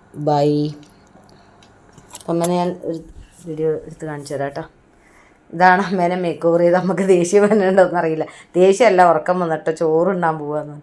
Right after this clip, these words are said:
അപ്പോൾ ഭയങ്കര ക്ഷീണം അമ്മയ്ക്ക്. അപ്പോൾ അമ്മയുടെ സാധാ കമ്പൽ തന്നെ ഇടിക്കുക. അപ്പോൾ ജിമിക്കി ഇട്ടപ്പോൾ അമ്മ ക്ഷീണിച്ചിരിക്കണോണ്ട് ജിമിക്കി ഇടുമ്പോൾ ഒരു ഇതുണ്ട്. അപ്പോൾ, ആ, പക്ഷെ മുടി കറുപ്പിച്ചാൽ maybe, ആ, അമ്മയ്ക്ക്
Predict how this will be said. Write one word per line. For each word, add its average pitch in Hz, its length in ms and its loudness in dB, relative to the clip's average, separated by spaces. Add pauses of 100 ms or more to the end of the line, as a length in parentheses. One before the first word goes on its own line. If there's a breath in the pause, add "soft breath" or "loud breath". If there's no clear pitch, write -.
(440 soft breath)
അപ്പോൾ 180 160 -2
ഭയങ്കര 160 340 -2
ക്ഷീണം 143 440 -10
അമ്മയ്ക്ക്. 131 400 -14 (600 soft breath)
അപ്പോൾ - 140 -4
അമ്മയുടെ 156 260 -4
സാധാ 156 340 -2
കമ്പൽ 151 380 -6
തന്നെ 147 140 -12
ഇടിക്കുക. 135 300 -10
അപ്പോൾ 156 100 -12
ജിമിക്കി 147 400 -14
ഇട്ടപ്പോൾ 156 280 -10
അമ്മ 147 180 -8
ക്ഷീണിച്ചിരിക്കണോണ്ട് 156 920 -10
ജിമിക്കി 143 380 -8
ഇടുമ്പോൾ 139 340 -10 (440 soft breath)
ഒരു 147 240 -10
ഇതുണ്ട്. 139 400 -10 (340)
അപ്പോൾ, 170 300 -12 (1080 soft breath)
ആ, 131 60 -14 (560)
പക്ഷെ 170 180 -6
മുടി 190 260 -4
കറുപ്പിച്ചാൽ 208 500 -4
maybe, 196 420 -6 (260)
ആ, 156 180 -6
അമ്മയ്ക്ക് 151 460 -12